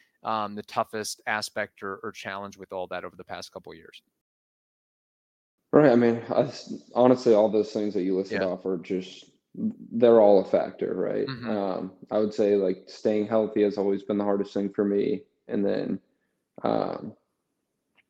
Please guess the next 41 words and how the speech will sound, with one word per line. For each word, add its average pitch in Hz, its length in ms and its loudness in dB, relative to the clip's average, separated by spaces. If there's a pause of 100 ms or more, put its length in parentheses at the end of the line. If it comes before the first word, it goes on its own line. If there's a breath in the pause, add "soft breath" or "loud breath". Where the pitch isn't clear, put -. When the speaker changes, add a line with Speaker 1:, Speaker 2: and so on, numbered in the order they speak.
(160)
Speaker 2:
you 123 140 8
know, 110 160 8
I 107 80 8
think 104 260 2
a 98 60 2
lot 95 200 4
of 92 100 2
guys, 92 640 2 (360)
like, - 200 2 (260)
dealing 117 240 6
with 101 140 -2
failure 104 400 2
is - 120 -6
extremely 98 520 -4
hard, 104 360 -4 (240)
especially 139 460 4
when 123 120 6
you 117 60 2
get 110 140 4
a 107 60 4
taste 117 420 0
of 98 120 -4
the 104 80 -4
player 107 340 2
that 80 140 -2
you 107 100 -4
can 107 420 -6
be, - 320 -6
you - 140 -6
know, 101 240 -2
Speaker 1:
Mm-hmm. 95 320 -12
Speaker 2:
once 107 180 0
you 113 60 2
start 104 280 2
struggling 110 540 2
or, 104 260 0 (460 soft breath)
or 110 100 4
you 110 100 4
come 117 220 2
back 107 300 4
after 104 600 2